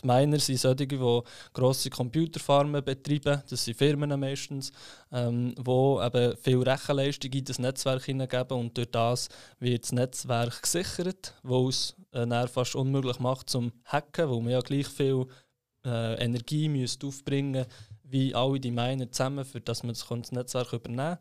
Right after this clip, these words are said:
kann. Ähm, also das Netzwerk sichern und andererseits auch die ganzen Transaktionen,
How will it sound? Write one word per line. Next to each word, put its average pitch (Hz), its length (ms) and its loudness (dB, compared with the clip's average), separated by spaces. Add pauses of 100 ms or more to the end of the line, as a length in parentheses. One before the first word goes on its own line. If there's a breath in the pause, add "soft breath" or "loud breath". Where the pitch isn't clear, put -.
(360 soft breath)
kann. 120 140 -4
Ähm, 120 40 -2
also 120 180 -4
das - 120 -8
Netzwerk 131 420 -2
sichern 165 440 -2
und 120 120 -2
andererseits 131 540 0
auch 131 140 0
die 127 100 -6
ganzen 127 320 -4
Transaktionen, 131 840 -2